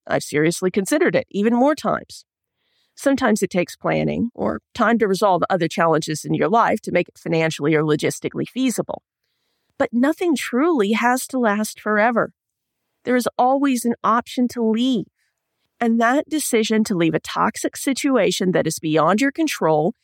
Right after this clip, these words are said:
can be tackled like any other leadership challenge. Get clear on what you want, marshal your resources to make a plan, and connect with other people to make it a reality.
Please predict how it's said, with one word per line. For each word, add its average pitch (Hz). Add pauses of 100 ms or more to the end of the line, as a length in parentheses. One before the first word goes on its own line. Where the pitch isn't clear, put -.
(180)
can 285
be 277
tackled 277
like -
any 196
other 165
leadership 165
challenge. - (720)
Get -
clear 170
on 180
what 214
you 320
want, 175 (540)
marshal 175
your 269
resources 214
to 175
make 160
a 254
plan, 165 (440)
and -
connect 175
with 233
other 180
people 165
to -
make 143
it 143
a 143
reality. 135